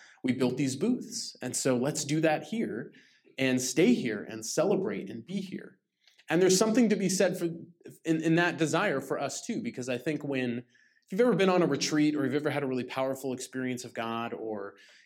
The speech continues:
you know, you're just, you're having one of those experiences where like, "Oh, I just don't want this to end.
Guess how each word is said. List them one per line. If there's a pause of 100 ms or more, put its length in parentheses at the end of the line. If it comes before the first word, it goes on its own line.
(100)
you
know,
you're
just,
you're
having
one
of
those
experiences
where
like,
"Oh,
I
just
don't
want
this
to
end.